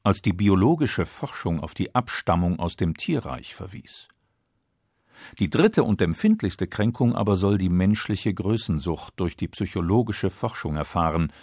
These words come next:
welche dem Ich nachweisen will, dass es nicht einmal Herr ist im eigenen Hause,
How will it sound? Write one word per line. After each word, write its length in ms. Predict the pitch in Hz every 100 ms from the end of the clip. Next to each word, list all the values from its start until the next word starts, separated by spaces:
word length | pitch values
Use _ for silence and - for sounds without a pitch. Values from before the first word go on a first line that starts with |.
| - _ _ -
welche 240 | 98 110
dem 200 | 95 92 -
Ich 360 | 156 - - -
nachweisen 680 | 87 107 - 113 107 117
will, 260 | 117 120 123 _ _ _ _ _
dass 200 | - 107
es 140 | 107 -
nicht 180 | 143 117
einmal 240 | 98 87
Herr 340 | 82 113 113
ist 240 | 110 95 -
im 180 | 92 90
eigenen 500 | 95 90 82 80 90
Hause, 280 | 104 -